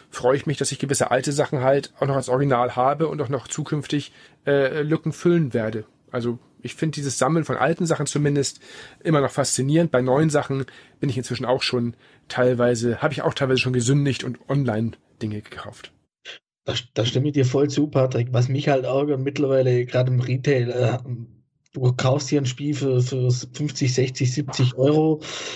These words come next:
Speaker 2: und hast im Endeffekt dann hinterher nur noch einen Steam-Key drin. Das ist dann schon traurig.
Speaker 1: Das hatte ich bei einem Gameboy-Spiel vor einigen Monaten. Das war ein schockierendes Erlebnis. Ich habe diese Hülle geöffnet, <laughs> Zellophanfolie abgerissen, mache es auf und es ist eine Karte drin mit einem Download-Code.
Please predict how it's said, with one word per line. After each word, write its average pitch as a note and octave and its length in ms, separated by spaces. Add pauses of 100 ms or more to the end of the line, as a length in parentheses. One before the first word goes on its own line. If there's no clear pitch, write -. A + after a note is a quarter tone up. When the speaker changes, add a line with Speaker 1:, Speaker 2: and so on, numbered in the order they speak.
(140)
Speaker 2:
und B2+ 160
hast C3+ 180
im B2+ 100
Endeffekt C3 460
dann B2+ 160
hinterher B2+ 380
nur C3+ 120
noch B2+ 100
einen B2+ 100
Steam-Key C3+ 520
drin. A2+ 280
Das A#2 160
ist B2 160
dann A#2+ 100
schon A#2+ 180
traurig. A#2+ 440
Speaker 1:
Das - 180
hatte D3+ 160
ich F3 140
bei C#3+ 100
einem D3 180
Gameboy-Spiel C#3 640
vor B2 140
einigen C3 260
Monaten. C3+ 380
Das A#2 180
war C3+ 200
ein C3 200 (120)
schockierendes D#3 580
Erlebnis. B2 460
Ich - 180
habe D3 240
diese C3 220
Hülle D#3+ 260 (320)
geöffnet, E3+ 440 (200)
<laughs> - 200
Zellophanfolie E3 840
abgerissen, E3 420
mache D#3 180
es C#3+ 140
auf E3 260
und E3 60
es C3+ 80
ist B2+ 40
eine C#3 120
Karte C#3+ 340
drin D3 200
mit C3+ 100
einem C3 160
Download-Code. A#2+ 640